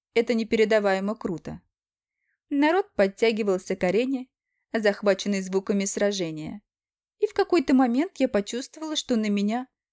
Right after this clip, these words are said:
наступили. Моё тело пошло волной, а в голове разлился холод. Пришлось практически залезть на настил, чтобы избавиться от неприятных ощущений.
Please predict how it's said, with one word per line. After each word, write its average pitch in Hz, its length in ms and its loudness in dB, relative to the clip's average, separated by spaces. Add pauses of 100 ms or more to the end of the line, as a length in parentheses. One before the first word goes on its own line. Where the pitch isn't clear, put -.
(220)
наступили. 220 840 -4 (640)
Моё 226 360 2
тело 247 260 0
пошло 202 380 -2
волной, 185 440 0 (480)
а 294 120 2
в 254 80 -4
голове 269 360 4
разлился 254 540 0
холод. 160 580 -4 (500)
Пришлось 240 480 0
практически 233 720 -2
залезть 233 500 0
на 180 80 -2
настил, 185 520 -6 (580)
чтобы 330 540 0
избавиться 202 680 -2
от 196 160 -6
неприятных 196 580 -2
ощущений. 180 720 -8